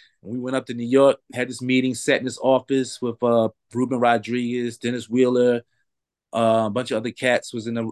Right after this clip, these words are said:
in the off-, uh, maybe one or two other people was in the office, and then we performed for them live in the, in the office, and they interviewed us, talked to us, and they liked us. And a couple of weeks later, they offered us, offered us a deal,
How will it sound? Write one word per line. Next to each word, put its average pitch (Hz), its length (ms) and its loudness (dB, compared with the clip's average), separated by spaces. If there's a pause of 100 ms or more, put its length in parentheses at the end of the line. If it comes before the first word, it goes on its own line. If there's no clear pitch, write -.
in 113 80 -2
the 110 80 0
off-, 117 380 2
uh, 110 160 -2
maybe 127 300 -4
one 120 140 -2
or 120 60 -2
two 120 160 -2
other 120 100 -2
people 120 280 -6
was 113 140 0
in 110 60 -2
the 113 60 2
office, 110 460 0
and 104 140 -16
then 104 440 -12
we 113 120 -6
performed 117 520 2
for - 80 -2
them 113 160 2
live 113 380 4
in 113 80 -2
the, - 120 -8 (100)
in 110 140 -8
the 107 100 -2
office, 117 600 2 (800)
and 107 260 2
they 107 60 2
interviewed 110 560 2
us, 110 140 2
talked - 340 0
to 120 180 0
us, 113 280 0
and 98 580 -6
they 92 140 0
liked 120 320 0
us. - 380 -4 (460)
And 104 120 -2
a 104 40 -4
couple 127 300 0
of 120 60 2
weeks 127 180 2
later, 135 240 4
they 110 120 2
offered 110 340 2
us, 113 220 2
offered 107 280 -2
us 110 140 -2
a - 60 -10
deal, 104 420 2